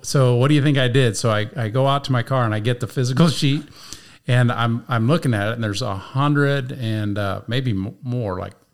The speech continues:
I don't know. There's a total of, like, three hundred thirty names on it. I'm like, "Seriously, I gotta retype this whole thing?"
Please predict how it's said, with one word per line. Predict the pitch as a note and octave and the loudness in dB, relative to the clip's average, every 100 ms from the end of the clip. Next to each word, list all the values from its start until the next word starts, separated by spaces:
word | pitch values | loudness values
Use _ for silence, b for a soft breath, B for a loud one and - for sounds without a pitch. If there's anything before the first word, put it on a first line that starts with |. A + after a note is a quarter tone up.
| - | -6
I | C#3+ | -4
don't | A#2 | -2
know. | G#2 G2+ | -4 -4
There's | C3 B2 | -4 -4
a | - | -2
total | - G3 D#3 | 2 4 4
of, | A#2 | 2
like, | A#2+ A#2 | -2 -4
three | - D3 | -2 0
hundred | C3+ A#2+ - | 2 0 0
thirty | B2+ A#2 | 0 0
names | G2+ A2+ A2+ | -2 -2 -2
on | G2 F#2 | -4 -8
it. | G2+ | -6
I'm | A2+ | -4
like, | G#2+ F#2+ b b b b b b | -4 -6 b b b b b b
"Seriously, | - D3 E3 D#3 E3 | -6 -2 0 0 -2
I | |
gotta | D3 C3+ | -2 0
retype | B2 B2 B2+ A#2 - | 0 -2 -2 -4 -4
this | B2+ A#2+ | -4 -2
whole | A#2 | -4
thing?" | A2 A2 B2+ A#3+ | -2 -2 -2 -6